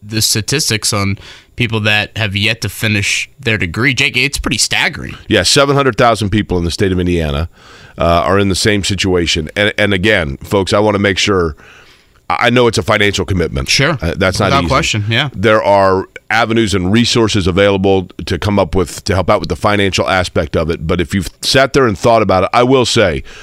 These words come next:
Speaker 2: if you've thought about it and you've thought, "I can't do this," or, "I don't wanna do it," or, "What's holding me back?"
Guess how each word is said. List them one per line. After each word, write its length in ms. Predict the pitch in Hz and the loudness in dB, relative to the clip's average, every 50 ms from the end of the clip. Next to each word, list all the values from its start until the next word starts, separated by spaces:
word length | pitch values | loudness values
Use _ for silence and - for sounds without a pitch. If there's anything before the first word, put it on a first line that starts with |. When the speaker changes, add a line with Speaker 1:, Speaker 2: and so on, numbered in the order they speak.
| - - - - _ | -20 -20 -20 -8 _
Speaker 2:
if 260 | - 151 156 - - | 2 2 2 2 0
you've 160 | 175 175 135 | -2 -2 0
thought 260 | - 175 160 143 139 127 | 2 2 4 4 4 2
about 300 | 117 101 107 104 104 104 | 2 4 4 4 4 2
it 100 | 107 - | 0 0
and 140 | - 107 107 107 | -2 -2 -2 -2
you've 80 | 95 | -2
thought, 200 | - 113 107 104 - | 0 0 0 2 0
"I 80 | 95 95 | -2 -4
can't 320 | - - 131 127 113 107 | -4 -2 -2 -2 0 0
do 160 | 101 110 113 | 0 0 2
this," 260 | 104 110 110 104 - | 4 4 2 2 2
or, 60 | 104 92 | 0 0
"I 80 | 87 | 0
don't 180 | 87 107 110 101 | 0 0 2 2
wanna 160 | 113 110 107 | 2 2 2
do 240 | 98 95 104 104 101 | 2 2 4 4 4
it," 120 | 101 98 - | 2 2 0
or, 160 | - 87 85 | -2 -2 0
"What's 240 | 90 104 107 104 - | 2 2 0 0 0
holding 280 | 113 107 104 101 101 | 0 0 2 2 0
me 60 | 104 98 | 0 0
back?" 440 | 80 95 92 92 92 92 - - | 2 2 2 2 2 0 -2 -6